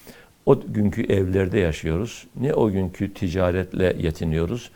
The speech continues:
ne o günkü bilgilerle yetiniyoruz. Yani sürekli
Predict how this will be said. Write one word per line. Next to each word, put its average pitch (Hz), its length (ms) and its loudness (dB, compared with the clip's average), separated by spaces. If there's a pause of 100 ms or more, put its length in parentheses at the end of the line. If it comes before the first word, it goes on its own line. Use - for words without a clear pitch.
(260)
ne 170 120 2
o 147 120 6
günkü 113 460 0 (380)
bilgilerle 113 680 4
yetiniyoruz. - 760 -4 (160)
Yani 95 320 -4 (340)
sürekli 98 640 0